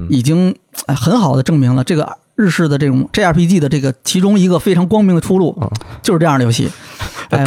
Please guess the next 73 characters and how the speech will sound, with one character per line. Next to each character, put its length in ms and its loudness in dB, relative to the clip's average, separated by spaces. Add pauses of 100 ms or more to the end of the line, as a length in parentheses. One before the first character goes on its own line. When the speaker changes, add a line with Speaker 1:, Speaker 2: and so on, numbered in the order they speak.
Speaker 1:
我 120 2
觉 60 2
得 60 2
这 80 2
个 80 2
没 80 4
有 80 4
任 120 2
何 80 2
问 140 2
题。 180 -2
Speaker 2:
特 140 -2
别 140 0
遗 120 0
憾 240 0
的， 260 0
七 200 -4
重 160 -4
制 60 0
版 180 -2
那 80 0
个， 60 2
我 100 0
觉 80 -2
得 80 0
动 140 -2
作 80 0
化 100 0
不 100 -6
够， 140 0
我 140 0
玩 120 0
不 60 0
下 160 0
去。 160 0 (140)
Speaker 1:
我， 240 -6
我 120 0
觉 120 2
得， 240 0
那 140 0
你 180 2
可 180 0
以 200 2
玩 200 0
hard 360 0
模 140 2
式。 280 -2 (640)
Speaker 2:
是 200 -4
吗？ 280 0
Speaker 1:
那 160 2
可 160 0
不 160 0
呗， 80 0
hard 280 0
模 160 2
式 120 2
跟 100 2
普 140 0
通 80 4
模 120 2
式 60 2
不 180 -2
是 140 0
一 60 2
个 80 2
概 180 0
念 180 0
的， 240 -6 (300)
差 140 -2
很 120 0
多 180 2
的。 80 0 (180)
Speaker 2:
啊。 420 -2